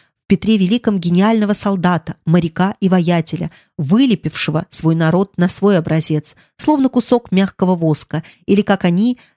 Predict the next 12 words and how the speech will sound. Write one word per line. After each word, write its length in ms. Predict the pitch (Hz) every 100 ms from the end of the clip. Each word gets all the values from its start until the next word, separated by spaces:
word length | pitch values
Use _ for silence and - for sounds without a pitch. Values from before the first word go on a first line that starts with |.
| _ _ -
превозносили 760 | 208 226 214 208 - 247 247
гений 380 | 185 160 226 220
Фридриха, 640 | - 247 190 151 - 143 - -
великого 380 | 190 202 196 190
капрала, 560 | 226 226 214 156 151 - _
сумевшего 720 | - 180 190 214 - 165 - -
выдрессировать 720 | 135 214 196 156 - 151 151
свой 180 | - 165
народ 360 | 160 170 220 -
точно 280 | 190 -
полк 300 | 170 196 185
солдат, 500 | - 185 170 151 147